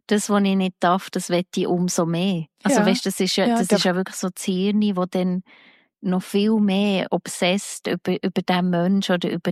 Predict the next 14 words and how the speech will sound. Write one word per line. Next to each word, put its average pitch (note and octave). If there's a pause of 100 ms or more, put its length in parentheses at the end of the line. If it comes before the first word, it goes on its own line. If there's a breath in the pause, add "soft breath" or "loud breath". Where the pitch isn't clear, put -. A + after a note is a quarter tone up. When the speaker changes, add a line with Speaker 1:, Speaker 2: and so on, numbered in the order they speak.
Speaker 1:
das, F#3 (340 loud breath)
wo F3
man F3+
nicht F#3
sollte. F3+
Und F3+
deswegen F3
will E3+ (160)
man D#3+
es -
so D#3+
fest. D#3+
Das -
ist E3+